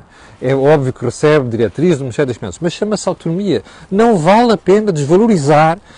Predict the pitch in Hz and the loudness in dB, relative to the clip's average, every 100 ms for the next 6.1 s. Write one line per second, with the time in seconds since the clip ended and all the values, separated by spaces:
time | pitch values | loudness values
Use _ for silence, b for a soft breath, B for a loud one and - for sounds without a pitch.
0 | B 196 - 190 - 226 202 - 156 185 | B -4 0 2 2 2 0 0 0 0
1 | 156 - 185 190 208 185 - 185 196 196 | -4 -2 -2 0 -4 -2 2 4 4 2
2 | 190 180 180 202 175 113 120 b b b | -4 -4 -4 -4 -6 -14 -20 b b b
3 | 185 247 254 190 185 220 - 190 185 180 | -2 -2 0 0 0 0 -6 -4 -2 0
4 | 208 - - 214 220 - 240 - 226 196 | -2 -4 -6 -6 -6 -8 -10 -6 -8 -8
5 | 202 - _ _ _ _ - 180 139 87 | -12 -18 _ _ _ _ 0 0 0 -6